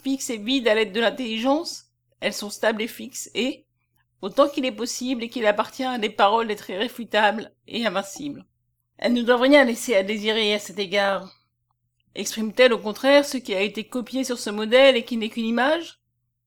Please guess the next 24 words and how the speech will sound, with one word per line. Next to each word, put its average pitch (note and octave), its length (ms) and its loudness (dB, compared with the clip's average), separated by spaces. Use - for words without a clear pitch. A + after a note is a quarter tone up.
Elles F#3 140 -6
sont A3 180 -6
vraisemblables B3 680 2
et F#3+ 80 -2
proportionnées A#3 600 -2
à G3+ 100 4
leur G#3 180 0
objet, G#3+ 400 -6
car G#3 160 -6
ce - 120 -6
que A#3+ 140 -8
l'être C4+ 500 4
est B3+ 140 0
au A#3 100 0
devenir, A3+ 800 -4
la F#3 140 2
vérité A3 500 0
l'est G#3+ 220 2
à F#3 80 6
la F3+ 80 4
croyance. F3+ 680 -6
Si - 160 -14
donc, C4 300 6
Socrate, - 580 -10